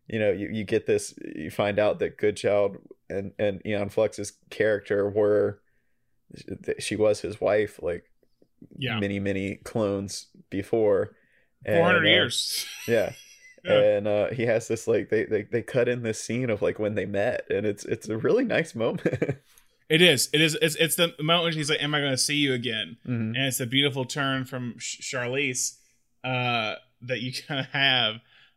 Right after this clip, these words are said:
Speaker 2: Um, yeah, I'm, there are moments in this movie that I like. Again, I think it's the, if it's the studio involvement that really, and granted, I'm just assuming this, but I, I, I can feel a studio exec like, "Oh, we have to explain the world.
Speaker 1: Mm-hmm.
Speaker 2: We have to explain the world."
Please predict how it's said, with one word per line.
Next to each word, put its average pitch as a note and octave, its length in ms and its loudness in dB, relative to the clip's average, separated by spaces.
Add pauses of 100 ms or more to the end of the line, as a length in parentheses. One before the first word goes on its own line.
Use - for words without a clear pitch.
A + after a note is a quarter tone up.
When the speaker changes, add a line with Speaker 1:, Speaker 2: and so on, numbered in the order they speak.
(160)
Speaker 2:
Um, C3+ 520 4 (160)
yeah, A3 200 6
I'm, A3 140 2 (180)
there G#3 140 6
are G#3+ 40 6
moments B3+ 360 2
in F#3+ 60 0
this E3 60 0
movie F3 140 2
that D3 80 8
I C3+ 40 8
like. D3 360 6
Again, D#3 380 4 (100)
I C#3 120 4
think F3 300 0
it's - 220 -2
the, C3 400 -2 (1500)
if D#3 160 4 (100)
it's D#3+ 200 -4
the D#3+ 100 -4
studio F#3+ 400 0
involvement D3 420 2
that C3 80 -6
really, C3+ 240 -4 (180)
and D#3+ 240 -2 (140)
granted, D#3 340 -2
I'm C3 120 -4
just C3 120 -6
assuming C#3 380 -4
this, A#2 220 -4
but B2+ 240 -4
I, C3+ 440 2
I, D3 100 4
I - 20 0
can D3 260 -8 (180)
feel F3+ 220 -2
a C#3+ 60 -2
studio D3 340 -2
exec B2 360 -6
like, B2+ 200 -10
"Oh, C3+ 120 -4
we B2+ 160 -6
have B2+ 240 -4
to - 80 -6
explain B2 500 -4
the A#2 80 -8
world. G2 460 -10
Speaker 1:
Mm-hmm. A2+ 280 -2
Speaker 2:
We B2+ 100 -4
have C3 220 0
to B2+ 80 -6
explain A#2+ 380 -2
the A2+ 80 -4
world." G2 420 -8